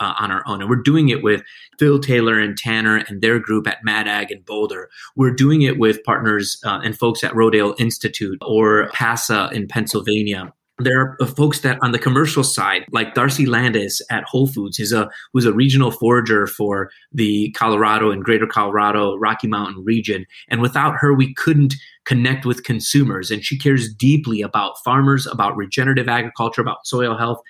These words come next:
et cetera. And so we are incredibly blessed to be working with other human beings who care deeply about consumers, about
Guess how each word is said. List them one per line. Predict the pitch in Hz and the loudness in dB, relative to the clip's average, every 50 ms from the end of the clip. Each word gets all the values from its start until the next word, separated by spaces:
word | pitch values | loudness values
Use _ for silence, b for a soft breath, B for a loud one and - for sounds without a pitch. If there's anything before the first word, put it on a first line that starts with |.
| B B B B B | B B B B B
et | - 135 - | -4 -4 -2
cetera. | - - 127 110 - - 101 98 - B B B B | 0 -2 -2 -2 0 -2 -2 -2 -2 B B B B
And | - 127 120 - | -2 -2 0 0
so | - 139 131 127 120 120 - - | 0 2 2 4 4 2 2 4
we | 117 135 151 143 | 4 6 6 6
are | 135 123 - - | 4 2 0 0
incredibly | - 113 110 - - - 127 147 165 147 147 143 135 135 | -4 -4 -4 -6 -2 0 2 2 4 4 4 4 2 2
blessed | - - 113 113 104 98 - - - - b b b b - | 0 0 0 0 0 0 -4 -8 -10 -12 b b b b -6
to | - 131 | -4 -2
be | 117 110 | -2 0
working | 107 113 123 135 135 135 123 110 | 0 2 2 2 2 2 0 2
with | 107 104 104 - _ _ _ _ - | 2 0 0 -2 _ _ _ _ -6
other | 110 107 113 139 135 135 | -2 0 2 2 2 0
human | 139 - 135 123 117 110 104 | 0 0 2 2 2 0 0
beings | 107 117 110 104 101 101 95 - B B B B | 0 0 0 0 0 -4 -6 -8 B B B B
who | - 110 110 | -4 -4 -2
care | - 127 120 117 107 | 0 0 2 2 0
deeply | 110 - 123 117 - - 135 120 | 0 0 -2 -2 -2 0 0 0
about | 110 110 107 101 98 - | 2 2 0 -4 -4 -4
consumers, | - 113 107 - - 135 131 120 113 117 117 113 - B B B B B B _ - | -6 -6 -4 0 0 2 2 2 2 0 0 -2 -6 B B B B B B _ -10
about | 104 101 - - 110 110 113 113 - - | -10 -6 -4 -2 0 0 0 -2 -4 -6